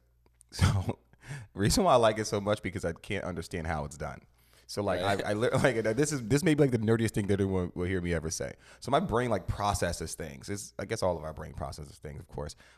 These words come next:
Speaker 1: Um, but when I watch skaters skate, I, like, I'm a logical person, so I can figure out things really quick and it make it make sense.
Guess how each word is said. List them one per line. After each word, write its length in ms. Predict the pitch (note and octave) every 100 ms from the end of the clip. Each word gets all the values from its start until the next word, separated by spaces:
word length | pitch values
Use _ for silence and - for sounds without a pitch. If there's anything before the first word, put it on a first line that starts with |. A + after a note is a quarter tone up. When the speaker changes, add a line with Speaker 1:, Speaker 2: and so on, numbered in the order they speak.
| -
Speaker 1:
Um, 380 | F2 F2 E2 D2+
but 160 | F2+ - _ _ _ _
when 140 | G2+ A#2
I 80 | B2
watch 240 | B2+ -
skaters 420 | - A2 G#2 F2+
skate, 460 | - - E2+ D2+ - _ _ B2
I, 140 | G#2 - - _
like, 160 | - - -
I'm 100 | B2
a 40 | A#2+
logical 400 | F#2 F#2 A2 G#2+
person, 340 | - F2+ A2
so 100 | G#2+
I 80 | F#2
can 160 | F#2 E2+
figure 280 | - F2 E2+
out 160 | E2+
things 220 | F2 D#2+
really 140 | E2+ E2
quick 340 | - E2+ -
and 120 | F#2 E2+
it 60 |
make 260 | D#2 F2 -
it 60 | E2
make 180 | E2
sense. 260 | - F2 -